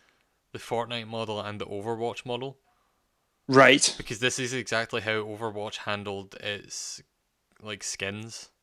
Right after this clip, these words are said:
Speaker 1: And honestly, it has borrowed a lot from Overwatch. Like, the menus straight up look not aesthetically like the Overwatch ones, but they are laid out the same way.
Speaker 2: Uh-huh.
Speaker 1: And even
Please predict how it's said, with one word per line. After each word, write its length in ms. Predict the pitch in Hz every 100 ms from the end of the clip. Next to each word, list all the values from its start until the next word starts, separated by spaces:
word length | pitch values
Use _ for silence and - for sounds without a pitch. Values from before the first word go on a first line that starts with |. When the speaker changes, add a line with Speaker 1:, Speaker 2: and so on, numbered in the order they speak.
| _ _ -
Speaker 1:
And 220 | 120 107
honestly, 440 | 127 127 135 110 - - - _ _ _ -
it 100 | 110
has 140 | 117
borrowed 320 | - 120 113
a 60 | 113
lot 240 | 101 98
from 160 | - 101
Overwatch. 480 | 92 101 104 107 -
Like, 220 | 104 92 -
the 140 | 107
menus 420 | 101 95 98 98
straight 220 | - - 92
up 220 | 98 -
look 160 | 101 - _ _ - - _ _ -
not 220 | 135 135
aesthetically 760 | 127 - 123 147 127 139 135 131 - - _ -
like 240 | 135 117
the 440 | 123 127 123 110 - 123
Overwatch 540 | 127 127 110 - - 185 -
ones, 280 | 139 139
but 200 | 107 110
they 100 | 107 104
are 360 | 101 95 90 _ _ _ _ _ 101
laid 300 | 110 107 101
out 220 | 107 92
the 80 | 117
same 280 | 117 117
way. 280 | 117 123 127 _ _ _ _ _ _ -
Speaker 2:
Uh-huh. 340 | 127 127 123 - -
Speaker 1:
And 320 | 104 101 92 -
even 440 | 113 107 107 101